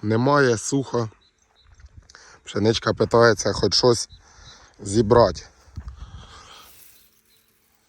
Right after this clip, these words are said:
Така її фаза розвитку вже, друзі. Пішла вона в трубку. Будемо на днях заїжджати працювати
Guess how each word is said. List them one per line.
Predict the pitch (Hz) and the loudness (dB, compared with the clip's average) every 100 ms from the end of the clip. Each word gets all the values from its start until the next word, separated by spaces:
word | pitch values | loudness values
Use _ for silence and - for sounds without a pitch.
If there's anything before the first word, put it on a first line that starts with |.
| _ _ _ - | _ _ _ -16
Така | - 95 - 104 90 - | -14 -8 -4 -4 -4 -8
її | 104 101 | -2 -2
фаза | 92 110 107 101 | 0 2 4 4
розвитку | 113 156 123 117 - 113 | 4 4 0 -4 -4 -6
вже, | 110 110 | -2 -2
друзі. | 113 107 104 98 _ - - - - - - | -2 -2 -4 -10 _ -20 -20 -20 -20 -20 -12
Пішла | 110 - 113 | -8 -4 0
вона | 107 101 101 | 0 2 0
в | 92 | 0
трубку. | - 143 - - 120 104 _ _ _ - - - _ _ - - _ - - - - - - - - - - - - - _ | 0 0 -2 -6 -8 -8 _ _ _ -18 -18 -18 _ _ -20 -20 _ -20 -20 -20 -20 -20 -20 -20 -20 -20 -20 -20 -20 -20 _
Будемо | 101 110 107 104 | -4 0 2 2
на | 101 | 2
днях | 95 110 113 | 2 2 2
заїжджати | 98 98 98 98 107 - - _ _ | 0 0 2 4 2 0 -18 _ _
працювати | 110 98 - 104 110 - 104 | -8 -6 -4 -2 -2 -2 -6